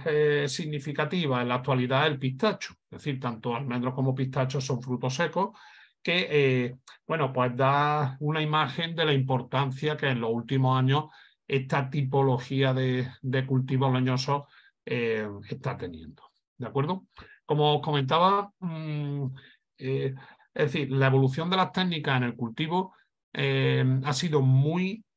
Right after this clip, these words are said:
muy significativa. Yo no soy de cultivo, pero me atrevería a decir que más que en el olivar.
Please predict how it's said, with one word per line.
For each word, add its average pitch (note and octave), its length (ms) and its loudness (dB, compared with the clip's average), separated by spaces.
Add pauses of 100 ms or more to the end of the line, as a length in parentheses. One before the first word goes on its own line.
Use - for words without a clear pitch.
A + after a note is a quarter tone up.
muy D3+ 360 0
significativa. B2+ 960 -4 (1200)
Yo C3 720 2
no D3+ 160 0
soy D3 160 0
de C#3+ 100 2
cultivo, C3+ 520 0
pero B2 180 -4
me A#2+ 100 -6
atrevería A#2 520 -2
a C#3 40 2
decir D3 440 -4 (520)
que C#3+ 420 2 (360)
más C3+ 600 2
que D#3 140 -2
en C3 80 0
el B2 120 0
olivar. G#2 440 -8